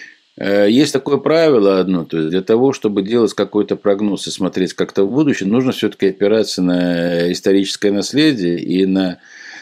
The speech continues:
традиционные, нравственные, моральные, там, установки тех или иных больших групп.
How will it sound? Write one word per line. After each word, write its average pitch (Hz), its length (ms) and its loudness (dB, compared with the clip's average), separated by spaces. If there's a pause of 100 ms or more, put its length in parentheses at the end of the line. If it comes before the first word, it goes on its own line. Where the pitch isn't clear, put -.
(180)
традиционные, 101 800 2
нравственные, 87 1080 0
моральные, 90 800 0 (100)
там, 78 240 -4
установки 104 560 -2
тех - 300 -4
или 82 120 0
иных 90 300 0
больших 80 400 -4
групп. 78 220 -12